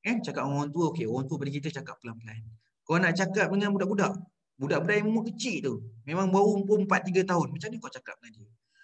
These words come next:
Kau nak cakap dengan orang yang tengah mengandung, perempuan tengah mengandung. Kau nak cakap dengan isteri, takkan nak cakap isteri macam tertengking. Jadi, itulah maksudnya good communicator.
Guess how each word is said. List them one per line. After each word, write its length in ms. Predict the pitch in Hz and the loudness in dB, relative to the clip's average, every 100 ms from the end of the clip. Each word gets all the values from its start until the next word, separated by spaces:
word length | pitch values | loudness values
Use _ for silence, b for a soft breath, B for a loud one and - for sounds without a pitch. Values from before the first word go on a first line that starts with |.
| b _ | b _
Kau 140 | 165 | 2
nak 140 | 180 180 | 4 4
cakap 260 | 190 196 170 | 2 2 2
dengan 140 | 190 190 | 4 4
orang 140 | 202 196 | 4 2
yang 60 | |
tengah 160 | 185 196 | 2 2
mengandung, 400 | 190 196 190 160 139 | 4 4 6 4 0
perempuan 320 | 160 170 175 165 | -2 -2 -2 -2
tengah 160 | 139 | -4
mengandung. 360 | 123 120 113 - - _ _ | -8 -10 -12 -16 -20 _ _
Kau 160 | _ 151 | _ -2
nak 120 | 180 170 | -2 0
cakap 320 | 196 214 170 | 0 0 0
dengan 240 | 185 196 | 2 6
isteri, 480 | 196 196 - 170 - | 6 6 2 -4 -8
takkan 240 | - 175 | -12 -12
nak 60 | 156 | -12
cakap 160 | 165 - - | -12 -14 -12
isteri 160 | 131 | -12
macam 180 | 120 120 - | -12 -12 -12
tertengking. 440 | 117 117 113 110 - b b - | -12 -12 -12 -16 -18 b b -2
Jadi, 140 | 254 247 - - _ - | 0 0 -6 -20 _ -2
itulah 280 | 214 302 185 | 2 6 6
maksudnya 280 | 151 165 156 | 4 0 -2
good 160 | 151 180 | 0 0
communicator. 640 | 185 190 196 214 185 143 | 2 2 2 0 -4 -8